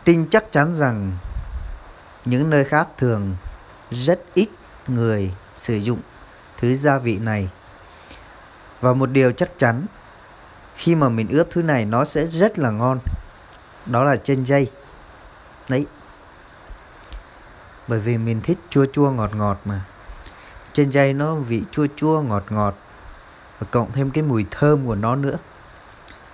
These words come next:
Nghĩ đến là mình đã thấy thèm rồi.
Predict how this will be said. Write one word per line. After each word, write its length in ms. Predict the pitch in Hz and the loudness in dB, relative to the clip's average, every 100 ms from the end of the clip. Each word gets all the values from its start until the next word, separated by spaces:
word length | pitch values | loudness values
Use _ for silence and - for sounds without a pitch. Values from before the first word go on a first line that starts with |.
| - - - - - - - - - - - - - - | -20 -20 -20 -20 -14 -14 -10 -10 -8 -10 -10 -12 -20 -6
Nghĩ 280 | 123 117 147 | 0 2 2
đến 300 | 156 127 147 | 2 2 0
là 80 | 127 | -2
mình 500 | 107 104 98 95 92 92 90 - - - 113 | -2 -4 -2 -4 -4 -6 -6 -4 -2 -2 -2
đã 140 | 110 104 | -2 -2
thấy 200 | - 127 | -4 -4
thèm 360 | 123 107 95 | 0 -2 -2
rồi. 120 | 92 | -6